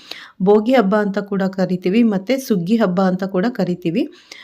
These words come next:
ನಾವು ವರ್ಷದ ಮೊದಲನೇ ಹಬ್ಬ ಆಗಿರೋದ್ರಿಂದ ತುಂಬಾ ಸಂತೋಷವಾಗಿ, ಖುಷಿಯಿಂದ ಎಲ್ಲರೂ ಆಚರಣೆಯನ್ನ ಮಾಡ್ತೀವಿ ಫ್ರೆಂಡ್ಸ್. ಎಳ್ಳು ಬೆಲ್ಲನ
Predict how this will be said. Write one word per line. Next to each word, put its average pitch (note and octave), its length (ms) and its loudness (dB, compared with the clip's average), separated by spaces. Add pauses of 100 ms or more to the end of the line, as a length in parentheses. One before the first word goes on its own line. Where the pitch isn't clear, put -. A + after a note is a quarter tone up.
(140)
ನಾವು A#3+ 300 4
ವರ್ಷದ G#3 320 2
ಮೊದಲನೇ G3+ 540 2
ಹಬ್ಬ G3 240 -2
ಆಗಿರೋದ್ರಿಂದ F#3 640 -2
ತುಂಬಾ A3+ 380 -2
ಸಂತೋಷವಾಗಿ, G#3 840 -2
ಖುಷಿಯಿಂದ G3+ 560 -6
ಎಲ್ಲರೂ F#3 520 -2 (460)
ಆಚರಣೆಯನ್ನ G#3+ 680 0
ಮಾಡ್ತೀವಿ F#3+ 500 0
ಫ್ರೆಂಡ್ಸ್. A3 420 -4
ಎಳ್ಳು G#3+ 280 0
ಬೆಲ್ಲನ G3+ 380 0